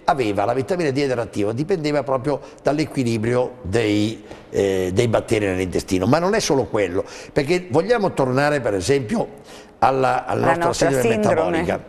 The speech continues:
Speaker 2: sì.
Speaker 1: Allora, la sindrome metabolica, che poi è quella che a noi più ci costa, per adesso lasciamo perdere un attimo il diabete di tipo uno, quello insulino dipendente. Quando noi abbiamo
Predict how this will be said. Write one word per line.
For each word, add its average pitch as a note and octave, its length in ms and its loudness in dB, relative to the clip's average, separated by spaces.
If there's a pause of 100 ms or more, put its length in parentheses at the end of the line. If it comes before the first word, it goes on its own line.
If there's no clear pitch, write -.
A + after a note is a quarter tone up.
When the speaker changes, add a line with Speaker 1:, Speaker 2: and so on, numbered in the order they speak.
Speaker 2:
sì. - 140 -10 (540)
Speaker 1:
Allora, D#3+ 160 2
la D#3 80 2
sindrome A3 340 0
metabolica, G#2 920 2 (120)
che A2+ 160 0
poi C3+ 240 2
è G#2 100 -2
quella A2+ 240 0
che G2 140 0
a - 20 2
noi F#2+ 500 -2 (300)
più A#2 260 0 (240)
ci G#2 200 -2
costa, G#2+ 580 -2 (720)
per C3+ 100 2
adesso E3 280 0
lasciamo C3+ 320 0
perdere C3 280 -2
un A#2 80 -4
attimo A2+ 260 -4
il G#2 60 -4
diabete G#2 320 -2
di G2+ 80 -4
tipo - 260 -4
uno, G2 220 -2
quello A2 300 0 (360)
insulino C3 460 0
dipendente. F2+ 880 -4 (1200)
Quando F3 300 2
noi E3 180 2
abbiamo A#2 720 0